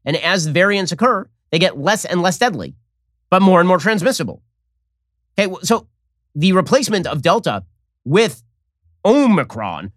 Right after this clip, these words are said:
might actually not be the worst thing in the world. Because if I have to choose between a virus that eventually everyone will get, like Delta, which is, uh, slightly more deadly, and one that everyone will get, like Omicron, that is slightly less deadly, I'll take Omicron.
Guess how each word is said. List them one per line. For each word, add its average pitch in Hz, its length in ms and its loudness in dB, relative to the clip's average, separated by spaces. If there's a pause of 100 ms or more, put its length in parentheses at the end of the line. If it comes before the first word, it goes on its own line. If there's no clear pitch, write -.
might 202 120 0
actually 247 240 -2
not 214 180 0
be 226 60 -6
the 185 80 -2
worst 175 320 -6
thing 254 100 -4
in 254 60 -4
the 139 80 -2
world. 80 240 -10 (520)
Because 165 160 0
if 190 60 2
I 214 40 2
have 247 100 -2
to 208 80 -8
choose 165 320 -2
between 139 180 -4
a 165 60 0
virus 175 300 0
that 151 120 -4
eventually 170 400 -2
everyone 156 240 2
will 143 80 0
get, 143 220 0
like 131 180 -2
Delta, 151 340 -2 (600)
which 131 120 -6
is, 139 160 -4 (140)
uh, 139 100 -6
slightly 185 340 0
more 151 180 2
deadly, 190 340 -2 (380)
and 170 100 4
one 214 160 6
that 196 80 0
everyone 190 240 2
will 175 100 0
get, 143 280 -2
like 139 200 -6
Omicron, 135 960 0 (120)
that 151 80 -4
is 165 80 -4
slightly 160 260 -2
less 143 220 -2
deadly, 208 320 -6 (400)
I'll 170 80 0
take 226 180 2
Omicron. 147 500 -2